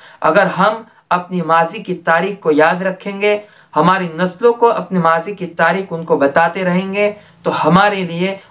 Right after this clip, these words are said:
और हमारी नस्लों के लिए दीन पर चलना आसान हो जाएगा। तो ये जनाब हाजी नसीरुद्दीन वली मोहम्मद चौधरी रहमतुल्लाह अलैह,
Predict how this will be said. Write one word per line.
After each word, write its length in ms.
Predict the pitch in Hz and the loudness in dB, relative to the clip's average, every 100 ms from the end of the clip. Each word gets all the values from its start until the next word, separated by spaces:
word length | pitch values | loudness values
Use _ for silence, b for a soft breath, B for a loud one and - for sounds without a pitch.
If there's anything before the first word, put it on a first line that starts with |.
| _ | _
और 140 | 156 151 | 0 0
हमारी 360 | 143 196 226 202 | 0 2 2 0
नस्लों 420 | 190 185 196 185 | -6 -8 -6 -6
के 140 | 170 | -6
लिए 280 | 156 165 185 | -4 0 0
दीन 400 | 139 131 156 190 | 0 -2 2 2
पर 140 | 175 143 | 2 0
चलना 360 | - 151 180 185 151 | 0 2 4 2 2
आसान 420 | 135 - 160 139 | -2 0 0 0
हो 140 | 120 113 | -8 -14
जाएगा। 480 | 101 98 - - _ b b b b b b - | -14 -18 -20 -20 _ b b b b b b 0
तो 60 | |
ये 160 | 190 202 | 4 4
जनाब 340 | 190 190 233 226 | 4 4 4 2
हाजी 360 | 196 196 214 | 0 0 0
नसीरुद्दीन 680 | 190 185 202 185 180 180 208 | -4 -2 0 0 2 2 2
वली 240 | 185 180 180 | 2 2 2
मोहम्मद 480 | 165 170 185 165 - | 2 2 0 0 0
चौधरी 400 | 170 160 160 190 | 2 2 2 2
रहमतुल्लाह 640 | 175 160 151 143 120 113 | 2 0 -6 -6 -4 -2
अलैह, 180 | 107 101 | -2 -6